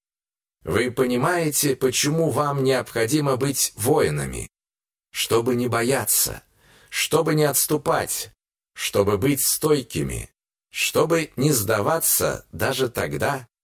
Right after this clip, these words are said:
когда кажется, что тьма побеждает. Дорогие, вы должны знать, что тьма не может победить. Битва все еще продолжается, но ее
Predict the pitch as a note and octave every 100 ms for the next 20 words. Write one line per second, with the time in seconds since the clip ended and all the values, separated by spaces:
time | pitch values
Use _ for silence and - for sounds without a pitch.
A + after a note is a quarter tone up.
0 | _ _ F#2+ F2 D3 E3 E3 D#3 D#3+ -
1 | D3+ C#3 - A#2 - F2+ A#2 C3 A#2+ G#2
2 | A2 E2 D2 C#2+ B1 A1 - - - _
3 | _ _ _ _ G2+ F#2 G#2+ A2 G2 -
4 | - - _ _ _ _ _ - D3+ D#3
5 | D3 C#3 D#3 D3+ D3 E3 C#3+ - - -
6 | - G2+ - A#2+ D#3+ D#3 - A#2+ C#3+ D3+
7 | E3 D3 C#3+ C3+ B2+ B2+ E2 D2 - -
8 | - _ _ _ _ _ - D#3 D3+ C3+
9 | D3 - - D3+ D3 - D3+ C3+ D3 C3
10 | B2+ A#2+ D#3 C3+ F#2+ B1+ - - G1+ -
11 | _ _ _ _ - A#2+ D3+ C#3+ C#3 E3